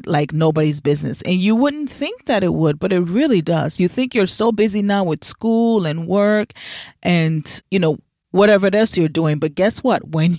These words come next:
<laughs> you get married, it's going to be even more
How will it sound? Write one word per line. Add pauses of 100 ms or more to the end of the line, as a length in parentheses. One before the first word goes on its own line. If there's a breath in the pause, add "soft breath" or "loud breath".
<laughs>
you
get
married,
it's
going
to
be (120)
even (140)
more